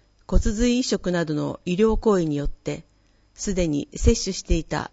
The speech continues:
定期予防接種による免疫が低下、または消失し、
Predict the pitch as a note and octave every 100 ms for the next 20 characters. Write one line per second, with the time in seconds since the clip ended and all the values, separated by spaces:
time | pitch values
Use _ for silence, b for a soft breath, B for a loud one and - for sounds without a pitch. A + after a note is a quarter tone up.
0 | _ A#3 A3+ - G#3 G3+ F#3+ G#3 A3 -
1 | A3 - D#3+ D3 D3 C#3 B2+ F3+ G3+ G3
2 | G3 E3+ D#3+ - F#3 F#3 - D#3+ b b
3 | b E3+ - G3+ C#3+ - - F3+ F#3 -
4 | - - -